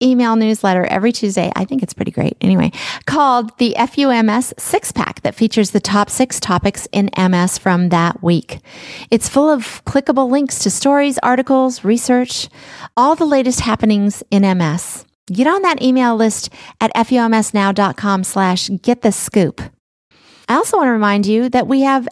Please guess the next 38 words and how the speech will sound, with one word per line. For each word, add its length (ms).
F 220
U 100
M 140
S 180
merch, 560
like 360
coffee 320
mugs, 380
hats, 500
t-shirts, 600
jewelry, 680
face 260
masks, 520
sweatshirts, 600
all 400
the 100
things 540
with 300
F 180
U 140
M 120
S 200
emblazoned 680
on 160
them. 280
So 520
you 180
can 200
share 280
your 280
F 180
U 100
M 120
S 120
spirit 460
with 220
the 80
world. 500